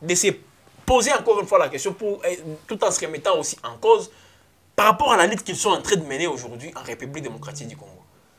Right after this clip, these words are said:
Mais nous, ah ben, ce que nous observons aujourd'hui, ce que nous voyons,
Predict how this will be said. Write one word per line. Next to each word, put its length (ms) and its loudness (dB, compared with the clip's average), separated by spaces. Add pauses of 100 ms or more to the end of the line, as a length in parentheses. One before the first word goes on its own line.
(120)
Mais 180 -2
nous, 280 -4 (400)
ah 100 -6
ben, 180 -4
ce 120 2
que 180 0
nous 160 -8
observons 560 -6
aujourd'hui, 280 -6
ce 100 -6
que 120 -14
nous 80 -14
voyons, 360 -8